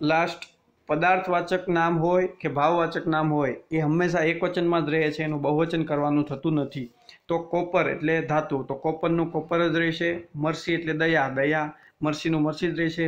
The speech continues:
વીટ, વીટ એટલે ઘઉં, પદાર્થવાચક નામ છે, વીટનું વીટ જ રહેશે. અને બ્રેવરી એટલે બહાદુરી, ભાવવાચક નામ છે,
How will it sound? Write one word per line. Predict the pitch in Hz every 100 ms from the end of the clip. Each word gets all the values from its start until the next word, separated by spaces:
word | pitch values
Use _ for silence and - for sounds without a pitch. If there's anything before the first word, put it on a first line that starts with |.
| 156
વીટ, | 170 165 147
વીટ | 156 156
એટલે | 156 160
ઘઉં, | 156 160 135
પદાર્થવાચક | 143 156 165 156 151 147
નામ | 139 131 127
છે, | 131
વીટનું | 139 151 160 139
વીટ | 143 170
જ | 151
રહેશે. | 165 156 170
અને | 170 151
બ્રેવરી | 131 135 160 175 175
એટલે | 170 156
બહાદુરી, | 147 160 147 135 120
ભાવવાચક | 143 143 160 160 151 156
નામ | 139 131
છે, | 127